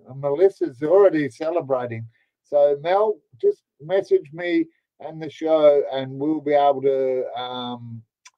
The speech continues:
get your prize pack to you. Thanks to our broadcast sponsors, I D Athletic,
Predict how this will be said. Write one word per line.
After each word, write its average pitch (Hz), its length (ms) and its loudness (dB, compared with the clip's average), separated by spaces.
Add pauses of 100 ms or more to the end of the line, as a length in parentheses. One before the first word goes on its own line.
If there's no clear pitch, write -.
(480)
get 139 240 -2
your 135 240 2
prize 131 400 -2 (100)
pack 127 220 -6 (140)
to 139 100 0
you. 123 440 -2 (280)
Thanks 147 320 -8
to 131 180 -2
our 123 240 -6
broadcast 156 600 -2
sponsors, 165 600 -4
I 170 140 0
D 156 260 -4
Athletic, 143 600 -6